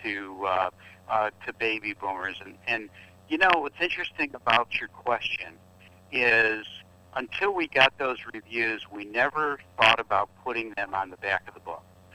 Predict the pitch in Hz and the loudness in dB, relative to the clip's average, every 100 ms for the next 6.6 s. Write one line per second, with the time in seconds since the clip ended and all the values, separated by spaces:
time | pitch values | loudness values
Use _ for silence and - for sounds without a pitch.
0 | - - - 131 123 123 117 123 117 147 | -20 -20 -2 0 0 -4 -2 -4 -2 -2
1 | 147 147 143 - - - 113 107 107 107 | 0 0 -4 -12 -8 2 4 2 -4 -14
2 | - - - - - - 120 113 113 131 | -16 -20 -20 -20 -20 -8 -2 -2 0 2
3 | 156 143 123 - - 143 131 - 127 104 | 2 0 -2 -6 -10 -8 -8 -8 -8 -8
4 | - 104 98 - - - - - - 113 | -2 2 2 -2 -20 -20 -20 -12 0 4
5 | 107 107 - 117 110 107 - 123 113 107 | 4 2 -8 -12 -10 -8 4 6 6 2
6 | - - 113 107 98 | -6 -4 0 0 -4